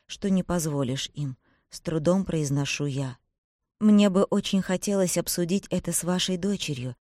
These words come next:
поэтому я хочу провести с вами немного времени. Быть может, я смогу помочь вам найти ее». У меня выступают слезы на глазах, и я не могу ответить, просто киваю.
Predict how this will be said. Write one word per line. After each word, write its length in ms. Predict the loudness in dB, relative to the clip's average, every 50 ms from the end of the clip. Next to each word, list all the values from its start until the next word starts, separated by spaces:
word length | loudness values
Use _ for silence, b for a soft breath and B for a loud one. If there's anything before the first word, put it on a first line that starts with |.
| _ _ _
поэтому 600 | 0 0 2 2 0 0 0 0 0 0 0 -2 b b b b
я 160 | 2 2 2
хочу 280 | 2 2 -2 -4 -4 -4
провести 580 | -2 0 0 2 2 0 -2 -4 -2 -2 -2 0
с 120 | 0 0
вами 280 | 2 2 4 4 4 4
немного 460 | 4 4 2 2 2 0 0 0 0
времени. 580 | 0 0 0 2 2 2 2 2 0 0 -2 b b b b b
Быть 260 | 2 2 2 2 2
может, 340 | 2 2 2 2 0 -2 -2
я 140 | -2 -2 0
смогу 380 | 0 0 0 0 0 0 -2
помочь 420 | 0 0 0 2 2 0 -2 -2 -2
вам 220 | 0 2 2 2
найти 340 | 2 2 0 -2 -2 -2 -2
ее». 380 | -2 -2 -2 -4 -4 -6 -8 -10 -14 _ _ _ _ _ _ _ _ _ _ _ _
У 60 | 2
меня 320 | 4 6 6 6 6 6 4
выступают 580 | 2 0 -2 -4 -4 -2 -2 0 0 0 0
слезы 380 | 0 0 2 2 2 2 2 2
на 140 | 2 2 2
глазах, 560 | 2 2 2 2 0 0 -2 -2 -4 -6 b b b b b
и 80 | -2 0
я 160 | 2 4 4
не 120 | 4 4
могу 300 | 4 4 2 2 2 2
ответить, 580 | 2 2 2 0 0 0 0 0 -2 -8 -12 -10
просто 360 | _ -2 -2 -2 -2 -4 -6 -6
киваю. 500 | -4 -4 -4 -2 -2 -2 -4 -4 -6